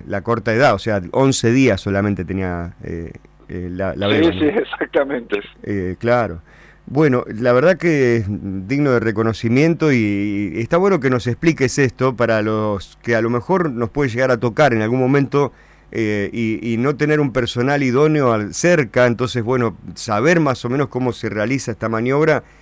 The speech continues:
Speaker 1: es muy, obviamente podría salvar, eh, más vidas, ¿no?
Speaker 2: Sí, es importante que estas maniobras las sepan en la escuela, en los clubes.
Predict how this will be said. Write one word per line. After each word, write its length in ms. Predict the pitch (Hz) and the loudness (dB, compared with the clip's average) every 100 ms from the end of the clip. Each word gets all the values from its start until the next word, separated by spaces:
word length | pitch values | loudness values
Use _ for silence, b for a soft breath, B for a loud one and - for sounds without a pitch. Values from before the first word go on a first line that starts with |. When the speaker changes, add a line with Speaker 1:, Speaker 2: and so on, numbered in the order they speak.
| b | b
Speaker 1:
es 140 | 117 110 | -4 -2
muy, 220 | 113 117 - | 0 -2 -2
obviamente 540 | 113 123 117 147 131 127 - | -2 -2 0 0 2 -2 -2
podría 320 | 123 120 139 123 | -2 0 0 0
salvar, 340 | 117 127 123 98 92 - | 2 2 2 -2 -14 -10
eh, 200 | 90 101 | -6 -4
más 200 | 123 113 | -2 0
vidas, 340 | 165 127 95 | 0 0 -2
¿no? 220 | 90 117 - b b b - | -4 -8 -10 b b b -4
Speaker 2:
Sí, 60 | 240 | 2
es 280 | 226 196 | 4 4
importante 680 | 175 156 143 190 185 151 139 | 2 0 0 2 2 2 -2
que 440 | 123 117 110 104 - _ _ | 0 0 0 -4 -10 _ _
estas 300 | 127 131 117 | -8 -2 0
maniobras 440 | 120 139 151 135 113 | 0 0 2 2 0
las 120 | - - | -2 -4
sepan 640 | 127 107 107 104 87 101 | -2 -2 -8 -10 -8 -8
en 200 | 92 98 | -6 -8
la 60 | |
escuela, 640 | 98 - 147 151 147 135 123 | -6 2 4 4 2 2 -2
en 80 | 104 | -6
los 80 | - - | -14 -4
clubes. 680 | 147 147 139 131 123 117 | 0 0 2 0 0 -2